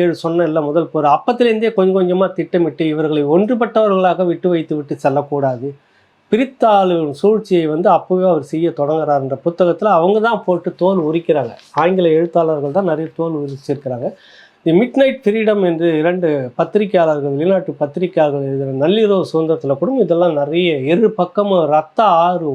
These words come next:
ஓடியது அப்படின்னு சொல்லிட்டு, இங்கிருந்த முஷரப் வந்து அங்க அகதியாக போனதும், அங்கிருந்த அத்வானி, சிந்து பகுதியில் இருந்த அத்வானி அகதியாக இங்க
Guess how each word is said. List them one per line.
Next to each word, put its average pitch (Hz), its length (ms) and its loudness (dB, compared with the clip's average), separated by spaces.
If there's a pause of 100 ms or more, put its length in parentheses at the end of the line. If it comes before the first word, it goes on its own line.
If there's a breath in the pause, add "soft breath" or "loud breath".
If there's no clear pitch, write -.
(140)
ஓடியது 143 440 -6 (100)
அப்படின்னு 117 280 -14
சொல்லிட்டு, 117 340 -16 (880 soft breath)
இங்கிருந்த 208 520 2
முஷரப் 208 480 0
வந்து 175 240 2
அங்க 165 160 0 (100)
அகதியாக 170 400 0 (140)
போனதும், 151 400 0
அங்கிருந்த 185 420 2 (120)
அத்வானி, 170 440 -2
சிந்து 214 340 -2
பகுதியில் 170 420 0 (120)
இருந்த 170 240 0
அத்வானி 165 420 0 (120)
அகதியாக 160 520 0 (680 soft breath)
இங்க 151 140 2